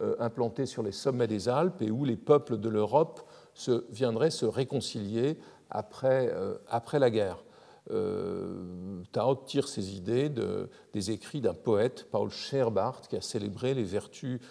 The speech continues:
pacifiques et pacifistes, euh, du vers, euh, avant, euh, mille neuf cent quatorze. Euh, mais tout ceci reste, je dirais, dans les cimes, sinon dans les limbes. Le projet d'une socialisation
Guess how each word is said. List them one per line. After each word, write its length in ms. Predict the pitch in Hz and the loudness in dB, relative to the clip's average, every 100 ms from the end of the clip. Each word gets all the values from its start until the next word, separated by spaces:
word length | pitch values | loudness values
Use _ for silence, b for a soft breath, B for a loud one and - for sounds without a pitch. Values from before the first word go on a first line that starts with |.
| B B - | B B 0
pacifiques 640 | 143 - 151 - - 143 120 | 2 2 -2 -4 -4 -4 -2
et 60 | |
pacifistes, 840 | - 143 - 127 - 214 - - 113 92 B B B | 0 0 -2 -4 -2 0 0 2 2 2 B B B
euh, 80 | 104 | -4
du 140 | 104 | -2
vers, 480 | 123 107 110 131 156 - B B | -2 2 4 6 2 -4 B B
euh, 160 | - 113 | 2 2
avant, 520 | - 113 120 143 151 - | 4 2 6 6 6 4
euh, 280 | 113 110 107 | 4 4 4
mille 140 | 127 | 4
neuf 100 | 123 | 4
cent 160 | - 127 | 4 2
quatorze. 560 | 123 - 107 98 - - B B B 131 B | 2 4 4 4 2 -12 B B B -16 B
Euh, 320 | - 113 110 110 | 6 8 8 4
mais 200 | 139 143 | 4 4
tout 160 | 143 170 | 4 2
ceci 400 | - 165 - 160 | 6 6 6 6
reste, 500 | 135 135 - 135 110 | 8 8 4 2 2
je 140 | 107 | 2
dirais, 340 | 117 113 123 131 | 2 2 2 2
dans 140 | 101 | 2
les 140 | 104 98 | 0 -2
cimes, 640 | - - 185 233 240 104 | 0 0 2 4 4 2
sinon 320 | 92 - 110 110 | 0 -2 0 2
dans 140 | 101 | 2
les 100 | 101 | 4
limbes. 400 | 113 147 202 104 B B B B | 6 6 6 4 B B B B
Le 140 | - 135 | 8 8
projet 380 | - 180 175 190 | 10 10 12 12
d'une 180 | 143 | 10
socialisation 1160 | - 185 - 170 156 147 160 131 - 160 147 131 | 6 8 8 8 6 6 6 4 2 4 6 4